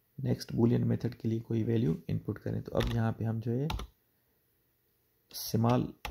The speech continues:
letters में जो है ट्रू type कर रहे हैं, उसको enter किया तो वो जो है फिर दोबारा हमें यहाँ पे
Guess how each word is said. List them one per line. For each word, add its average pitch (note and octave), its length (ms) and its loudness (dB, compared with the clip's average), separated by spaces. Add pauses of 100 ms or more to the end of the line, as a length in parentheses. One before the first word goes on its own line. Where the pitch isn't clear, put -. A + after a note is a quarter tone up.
(140)
letters A2 460 0
में A#2 100 -2
जो A#2 100 -4
है A2+ 200 0 (400)
ट्रू B2 260 2 (600)
type - 280 -2
कर G#1 140 -6
रहे - 220 -8
हैं, - 100 -14 (760)
उसको - 260 -6
enter A2+ 300 0
किया B2 260 -4 (320)
तो A#2 60 -10
वो A#2+ 120 4 (440)
जो A2+ 180 -6
है A2+ 140 -2
फिर A2+ 220 -2
दोबारा A#2+ 320 0
हमें A2+ 240 2 (640)
यहाँ A#2 320 -2
पे E3 80 -2